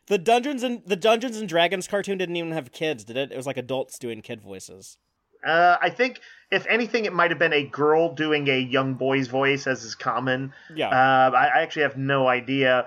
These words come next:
Speaker 2: But, like, he,
Speaker 1: Okay.
Speaker 2: he came off as, like, at, like, a maybe nine or ten-year-old, I think. Uh, and they were, the rest of them were supposed to be kinda, like, mid-teens. Yeah, I, I don't know. I don't know about that one.
Speaker 1: Well,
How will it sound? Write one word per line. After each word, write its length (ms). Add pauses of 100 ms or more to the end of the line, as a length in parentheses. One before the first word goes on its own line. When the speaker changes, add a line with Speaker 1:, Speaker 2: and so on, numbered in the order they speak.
(200)
Speaker 2:
But, 160
like, 180
he, 200
Speaker 1:
Okay. 60
Speaker 2:
he 200
came 240
off 180
as, 100
like, 220
at, 140
like, 240
a 300 (100)
maybe 260
nine 340
or 100
ten-year-old, 800
I 60
think. 460
Uh, 300
and 120
they 80
were, 220 (240)
the 80
rest 260
of 60
them 100
were 120
supposed 260
to 60
be 80
kinda, 280
like, 260
mid-teens. 720 (460)
Yeah, 420
I, 60
I 60
don't 100
know. 180 (120)
I 100
don't 120
know 80
about 180
that 180
one. 160 (1000)
Speaker 1:
Well, 380